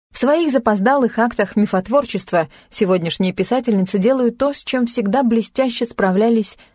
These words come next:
все создатели мифов. Составляют новые истории из противоречащих друг другу, конфликтующих исторических сведений, легенд и сказаний.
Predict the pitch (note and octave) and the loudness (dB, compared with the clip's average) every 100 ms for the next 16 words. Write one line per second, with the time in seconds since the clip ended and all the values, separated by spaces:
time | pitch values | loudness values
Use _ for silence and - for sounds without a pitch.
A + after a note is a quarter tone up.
0 | _ - A3+ G#3+ G#3+ F#3+ G3 F#3 F3+ F3+ | _ -4 0 0 0 0 0 0 -2 -2
1 | D3+ C#3 C3 - _ _ _ C4 B3 C#4 | -4 -6 -12 -14 _ _ _ -2 2 2
2 | D#4+ D#4 C#4 - - A3+ A#3 F#3+ F3+ A3 | 2 2 0 -8 -2 2 4 2 0 0
3 | A#3+ G#4 G4+ F#4 D4+ D#4+ - D4 C4+ B3 | 0 0 2 2 0 -4 -2 -2 2 0
4 | C4 C#4+ C#4+ - B3 A3 A#3 A3+ G3 G3+ | 0 -2 -6 -6 -6 -2 0 0 0 0
5 | F#3+ G3 - - - C#4+ D#4+ F#4 G4+ C4 | 2 0 -2 -12 -2 0 0 0 2 2
6 | F3+ F3+ - G3+ G3+ G3 F3+ - D#3+ - | 0 -4 -4 0 2 0 -2 -6 -8 -6
7 | A#3 D4+ D4 C#4+ C#4 A#3+ - F#3 E3+ D#3+ | -2 0 0 0 0 -2 -4 -4 -4 0
8 | G3 C4 A#3+ D3+ - D#3+ D3+ D#3 E3 | 0 0 -4 -6 -4 -2 0 -2 -2